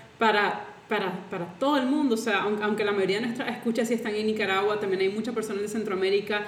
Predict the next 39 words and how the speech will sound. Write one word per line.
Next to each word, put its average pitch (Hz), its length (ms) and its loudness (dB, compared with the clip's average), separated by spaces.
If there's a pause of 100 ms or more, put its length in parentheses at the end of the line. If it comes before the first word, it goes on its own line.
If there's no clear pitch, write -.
(260)
y 233 80 -6
como 226 240 2
vos 190 160 4
decís, 220 280 2
ustedes 214 340 0
fueron 226 200 2
de 233 80 2
cierta 226 320 0
manera 208 460 2
pioneros 208 420 2
e 240 40 0
innovaron 208 440 0
en 208 140 0
esto 190 240 0
porque 220 240 -4
lo 196 80 2
hicieron 196 380 0
cuando 214 500 2 (260)
nadie 202 220 2
lo 240 100 6
veía, 220 240 6
¿no? 214 140 0
Cuando 214 200 0
la - 60 -2
gente 196 220 -2
los 233 100 2
miraba 208 300 4
como 226 180 4
locos 214 380 4
yéndose 196 240 2
a - 20 -8
trabajar 214 300 0
desde 214 120 -2
sus 226 120 -2
casas, 208 400 -2
y 220 100 4
ahora 196 300 2
todos 220 240 2
decimos, 254 580 2